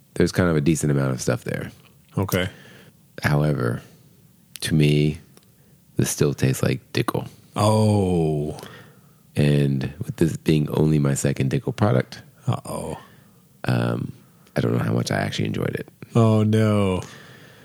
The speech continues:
Speaker 1: And I don't even know how much this would be in a, in a restaurant if they even had it to try.
Speaker 2: Yeah.
Speaker 1: 'Cause it would have, I think it would have to be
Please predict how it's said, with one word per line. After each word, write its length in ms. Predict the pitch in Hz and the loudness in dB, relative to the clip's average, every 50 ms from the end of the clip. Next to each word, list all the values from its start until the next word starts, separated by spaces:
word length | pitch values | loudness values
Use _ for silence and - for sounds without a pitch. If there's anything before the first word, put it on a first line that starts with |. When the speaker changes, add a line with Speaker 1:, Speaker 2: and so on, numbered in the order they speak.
| - - - _ _ _ _ _ _ _ | -20 -20 -20 _ _ _ _ _ _ _
Speaker 1:
And 640 | - 76 76 76 73 73 73 73 73 73 73 71 69 - _ _ _ - - - - - - - | 0 2 2 4 4 2 2 2 2 2 2 0 -2 -4 _ _ _ -20 -20 -20 -20 -16 -8 -4
I 60 | - | 0
don't 100 | 92 107 104 | 2 2 2
even 60 | 95 80 | 2 2
know 80 | 73 | 2
how 80 | 76 73 | 2 2
much 180 | 76 73 73 | 2 0 -2
this 120 | 78 73 71 | -2 -2 -2
would 120 | 73 69 | 0 0
be 240 | 65 73 71 73 69 | 2 2 2 2 2
in 100 | 71 73 | 0 0
a, 180 | 71 67 67 - - - | 0 0 -2 -4 -4 -2
in 100 | 73 73 | 0 0
a 40 | |
restaurant 380 | 71 71 71 69 - 69 67 - | 2 2 0 0 0 -2 -2 -2
if 120 | - 69 - | -2 -2 0
they 100 | 69 69 | 2 2
even 200 | 69 67 65 62 | 2 2 0 -2
had 240 | 62 64 62 65 69 | -2 -2 0 0 0
it 140 | 69 - - | -2 -2 -4
to 80 | - - | -8 -6
try. 460 | - - 62 50 50 50 - - - - - _ - _ _ _ _ _ _ - - - - | -4 -2 -4 -4 -4 -6 -8 -10 -12 -16 -20 _ -20 _ _ _ _ _ _ -20 -10 -4 0
Speaker 2:
Yeah. 340 | 98 92 85 78 76 73 - - - - | 0 0 0 -2 -4 -6 -10 -14 -8 -2
Speaker 1:
'Cause 140 | - 76 | 2 2
it 60 | 78 78 | 2 4
would 80 | 76 | 2
have, 120 | 76 73 - 69 - | 0 0 -2 -4 -2
I 60 | - 87 | 0 2
think 160 | 92 95 87 | 2 2 2
it 20 | 80 | 0
would 100 | 78 71 | 0 0
have 140 | 76 71 | -2 -2
to 40 | 67 | 0
be 100 | 69 73 | 0 2